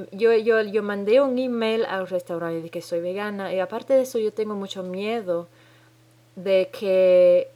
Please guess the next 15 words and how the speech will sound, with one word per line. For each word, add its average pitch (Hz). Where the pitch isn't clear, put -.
hay 202
mucha 214
ignorancia 180
y 180
mala 180
información 175
sobre 180
veganismo, 170
entonces 175
creen 180
que 180
el 170
miel 175
es -
vegano, 160